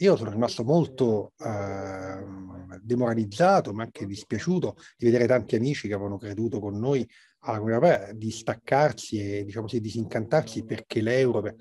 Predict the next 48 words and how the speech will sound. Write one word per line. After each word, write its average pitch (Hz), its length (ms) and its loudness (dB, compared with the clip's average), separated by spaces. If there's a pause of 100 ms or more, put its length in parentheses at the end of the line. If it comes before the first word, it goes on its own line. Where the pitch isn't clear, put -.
(260)
ma 151 140 -4
chiaro, 101 500 0 (280)
eh, 113 100 -10 (200)
cioè, 131 160 0
di, 117 180 0 (240)
tutte 196 340 2
le 117 220 6
questioni 120 380 -2
umane 147 240 4
sono 101 100 -6
state 101 180 -8
costruite 117 380 -2
con 104 80 -2
grandi 113 240 2
sacrifici. 110 480 -2
La 104 80 -6
nostra 151 260 0
generazione 160 460 0
è - 80 -4
toccato 110 380 -4
questo 107 240 -6
sacrificio 123 420 -2
di 104 80 -2
cambiamento, 110 840 -4 (720)
che - 100 -4
noi 143 160 4
però 139 160 6
dobbiamo 107 400 0
fare 113 400 2
come 113 160 -6
uomini 123 480 4
un 104 140 -4
sacrificio 123 580 0
per 107 140 -4
le 101 80 -8
nuove 107 180 -2
generazioni, 101 760 -2
per 101 160 -12
cui 120 180 -2
che 110 80 -2
la 107 80 0
mia 135 140 2
generazione 135 440 2
sia 113 140 2
stata 117 180 2
penalizzata 113 640 0
è 123 160 -4
vero, 117 540 0